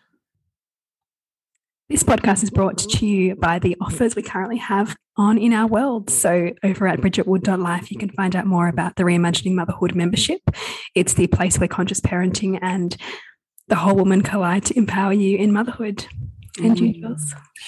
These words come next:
Speaker 2: Over at julie tenner dot love is the online couples workshop experience. It's twelve dates that you join from the comfort of your bedroom or lounge room, cameras off, guided by me over a twelve-month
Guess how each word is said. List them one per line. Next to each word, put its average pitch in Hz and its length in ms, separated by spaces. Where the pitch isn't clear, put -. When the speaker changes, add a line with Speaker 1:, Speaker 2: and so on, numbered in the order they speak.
Speaker 2:
Over 180 300
at 156 80
julie 208 320
tenner 170 320
dot 165 260
love 165 400
is 156 220
the 151 220
online 147 760
couples 156 480
workshop 151 380
experience. 147 580
It's - 140
twelve 160 400
dates 190 460
that 156 140
you 156 140
join 165 360
from 190 140
the 156 80
comfort 165 360
of 143 100
your 143 120
bedroom 175 480
or 156 80
lounge 180 340
room, 208 220
cameras 143 420
off, - 340
guided 170 460
by 160 200
me 147 320
over 147 240
a 143 40
twelve-month 143 840